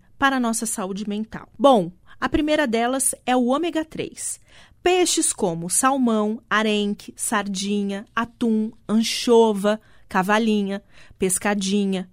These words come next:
pescada branca, lambari, curvina, além do óleo de linhaça, da semente de linhaça, da semente de chia, óleo de canola e nozes. Todos esses alimentos têm propriedade anti-inflamatória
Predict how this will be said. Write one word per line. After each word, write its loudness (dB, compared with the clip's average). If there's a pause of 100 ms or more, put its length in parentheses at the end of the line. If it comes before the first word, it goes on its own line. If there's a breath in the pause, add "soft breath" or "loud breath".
pescada -2
branca, -2
lambari, 0
curvina, -2 (420 loud breath)
além 2
do 2
óleo 4
de -2
linhaça, 0 (140)
da 0
semente 0
de -4
linhaça, -2 (360 soft breath)
da -2
semente 0
de -2
chia, 0 (420 soft breath)
óleo 6
de -6
canola 0
e -2
nozes. -4 (220)
Todos 4
esses 2
alimentos 0
têm 0
propriedade -2
anti-inflamatória -6